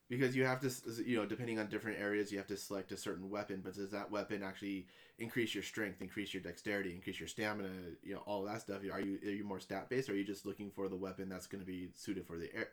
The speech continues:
for either the, the enemies that you're gonna go after, or, or, uh, like, if you're gonna use the, the, the hook shot to get to a certain area? Is that a wep-,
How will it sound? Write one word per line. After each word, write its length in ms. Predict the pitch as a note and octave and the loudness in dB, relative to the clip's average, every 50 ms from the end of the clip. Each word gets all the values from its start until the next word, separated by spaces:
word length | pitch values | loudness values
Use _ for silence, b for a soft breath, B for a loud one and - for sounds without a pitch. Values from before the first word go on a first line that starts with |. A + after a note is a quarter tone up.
| - - | -8 -8
for 300 | - F#2 F2+ E2 E2 E2+ b b b b b b b b b b - | -6 -6 -4 -4 -6 -8 b b b b b b b b b b 4
either 200 | A#2+ B2 A#2 G#2+ | 6 6 6 4
the, 320 | G2+ G#2 G2 F2+ E2+ D2+ D2+ - | 4 2 2 2 0 -2 -4 -4
the 260 | F#2 F#2 F#2 F2 - - | -4 -2 -4 -4 -4 -2
enemies 300 | A2+ A2+ A2 A2 G#2 G2+ | 0 2 2 2 2 0
that 100 | G#2 F#2+ | -2 -2
you're 80 | G2+ G2 | -2 -2
gonna 180 | G2 F#2+ G2 | -2 -2 -2
go 160 | F#2 F#2+ F#2 | -2 -2 -2
after, 440 | F2+ F2+ F2 - - F2+ F2 F2+ b b b b b b b b b _ | -4 -4 -6 -6 -6 -6 -6 -6 b b b b b b b b b _
or, 580 | - G2+ G2 F#2+ F#2 F2 F2 E2+ E2+ D#2+ D#2+ - - _ _ _ _ _ - - _ - | 0 2 2 4 2 2 0 -2 -2 -4 -6 -8 -14 _ _ _ _ _ -20 -16 _ -2
or, 160 | G2 F#2+ F2 - - - F2 | -2 -2 -2 -4 -6 -6 -6
uh, 40 | F2+ E2 D#2+ D#2+ D#2 E2+ G2+ | -6 -4 -4 -4 -4 -2 -2
like, 200 | F#2 F#2 F#2+ - | -2 -2 -2 -2
if 160 | - G2+ G2 - | 0 -2 0 0
you're 120 | G2 G2+ | -2 -2
gonna 140 | G2+ G2 G2 | 0 0 0
use 160 | F#2+ G2 F#2+ | 0 -2 -2
the, 180 | - - F#2 F2+ E2 - - - | -2 -2 -2 -2 -4 -6 -10 -8
the, 140 | D#2 E2+ E2 D#2+ D#2 E2+ - - - _ _ _ - | -6 -6 -6 -6 -8 -10 -12 -14 -20 _ _ _ -6
the 80 | F#2+ F#2+ | -2 2
hook 220 | G2+ C3 B2+ B2 | 4 4 4 4
shot 260 | - - E2 D#2 - | 2 0 0 -2 -2
to 80 | - G2 | -4 -2
get 160 | F2+ G#2 F#2+ | 0 0 0
to 80 | - F#2+ | 2 0
a 60 | F2+ | 0
certain 260 | - G2 F#2+ F#2 F2+ | 0 -2 -2 -2 -2
area? 220 | F2+ F2+ E2+ D#2 D2+ | -4 -4 -4 -4 -6
Is 120 | C#2+ F2+ F#2 | -6 -4 -2
that 160 | G2 G2 F#2+ | -2 -2 -2
a 20 | |
wep-, 300 | F#2 G2 G#2 G2 G2 - | -2 -2 0 0 -2 -2